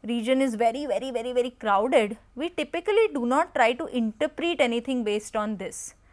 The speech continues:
because this is, as we will see in an actual spectrum, uh, you will start seeing that it's so crowded that it becomes very difficult to read out, okay? And that's why when people want to figure out if you have formed a particular functional group,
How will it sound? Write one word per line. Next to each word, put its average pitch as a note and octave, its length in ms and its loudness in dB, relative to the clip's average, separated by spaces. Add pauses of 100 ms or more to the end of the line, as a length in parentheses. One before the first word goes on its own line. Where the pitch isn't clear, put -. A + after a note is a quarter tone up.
(420)
because C#4 600 4
this C4+ 240 -4
is, C4 420 -6 (160)
as A#3 260 2
we C4 140 0
will C4 160 -4
see B3+ 360 -4
in A3+ 260 -8
an A3+ 100 -2
actual G#3+ 380 -2
spectrum, A3+ 560 -4 (480)
uh, A3 280 0
you C4 120 -4
will C4+ 100 -4
start F4 300 0
seeing G4 340 -8
that F#4+ 160 -6
it's - 220 -16
so G4+ 320 4
crowded C4+ 500 0
that D4+ 160 2
it B3 160 -6
becomes C#4+ 400 -4
very B3 460 -4
difficult B3+ 680 -4
to B3 120 -4
read G3+ 280 -4
out, F#3+ 400 -4 (540)
okay? D4 240 0 (320)
And A#3+ 180 2
that's C#4 240 6
why F#4 180 6
when D4+ 260 2 (280)
people C4 260 -2
want D4+ 160 2
to D4+ 40 -6
figure C4+ 340 4
out B3+ 240 6
if B3 160 -2
you B3+ 100 4
have B3 120 2
formed C4 460 6
a C#4 40 2
particular B3+ 460 2
functional B3+ 500 -4
group, E4+ 360 2